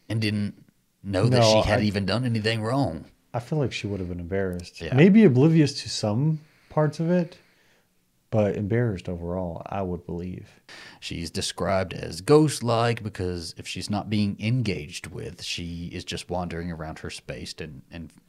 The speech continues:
Speaker 1: she looks just very detached from everything. She's literally just wandering around, rubbing her finger against the wall, you know, completely out of it. I, I wonder, like, what was in her mind as she was doing that.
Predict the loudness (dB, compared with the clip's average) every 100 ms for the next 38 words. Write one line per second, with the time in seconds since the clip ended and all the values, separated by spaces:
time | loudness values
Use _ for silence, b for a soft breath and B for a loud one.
0 | -18 -14 -10 -8 -8 -8 -8 -6 -8 -8
1 | -12 -10 -10 -10 -12 -14 -14 -16 -16 -18
2 | -14 -10 -8 -8 -8 -10 -12 -12 -10 -12
3 | -14 -14 -14 -14 -16 -18 -12 -12 -12 -14
4 | -14 -12 -14 -12 -12 -12 -10 -12 -12 -14
5 | -12 -12 -14 B B B _ -12 -4 -4
6 | -4 -8 -8 -12 -12 -16 -12 -10 -6 -6
7 | -6 -6 -4 -2 -2 -4 -4 -8 0 0
8 | 0 -4 -4 -4 -4 -4 -4 -4 -6 -8
9 | -10 -10 -10 -10 -10 -8 -10 -14